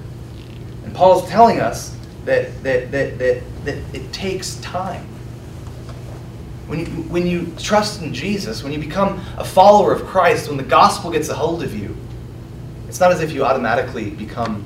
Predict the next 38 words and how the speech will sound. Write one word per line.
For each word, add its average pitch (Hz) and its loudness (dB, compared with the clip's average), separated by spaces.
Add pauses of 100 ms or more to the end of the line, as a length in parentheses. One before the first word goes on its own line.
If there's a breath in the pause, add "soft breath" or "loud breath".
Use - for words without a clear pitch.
perfect. 101 -8
It's - -14
not 120 -4
as 117 -8
if 110 -8
your 101 -8
life 107 2
is 104 -10
automatically 104 -6 (400)
transformed 104 -6 (380)
to - -14
perfection. 113 -6 (1500 loud breath)
It's - -12
not 143 -2
as 143 -4
if 143 -4
it's 131 -6
automatic. 123 2 (460)
As 139 2
I 143 8
said 165 2
before, 190 0
you 151 0
walk 151 2
into 170 -6
a 160 -4
church, 170 -4
you 156 -6
see 156 -8
sinners. 156 -2
It's - 4
because 170 4
the - -2
church 175 0
is 160 -6
full 170 -2
of 165 -2
sinners. 170 -4